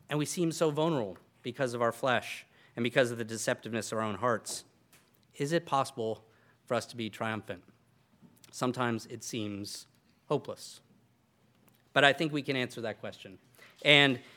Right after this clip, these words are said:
in fact, I think we can answer all those questions out of this one verse. And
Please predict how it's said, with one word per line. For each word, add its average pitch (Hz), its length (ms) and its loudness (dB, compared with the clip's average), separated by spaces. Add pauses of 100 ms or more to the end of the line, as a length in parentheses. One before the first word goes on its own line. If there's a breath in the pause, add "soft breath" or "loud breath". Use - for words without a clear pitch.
(140 loud breath)
in 156 100 4
fact, 170 260 10
I 170 80 6
think 170 160 6
we 170 80 4
can 165 120 6
answer 160 220 8
all 240 140 12
those 175 160 10
questions 143 580 2
out 165 140 10
of 156 80 8
this 147 160 4
one 151 200 6
verse. 120 560 4 (520 soft breath)
And 131 360 6